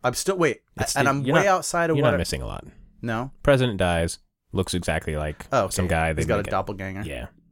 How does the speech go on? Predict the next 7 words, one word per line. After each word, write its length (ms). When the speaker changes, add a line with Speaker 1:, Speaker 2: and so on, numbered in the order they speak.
Speaker 2:
Hilarity 300
ensues. 440
Speaker 1:
Hilarity 400
<laughs> 0
ensues. 680
Like 300
life. 440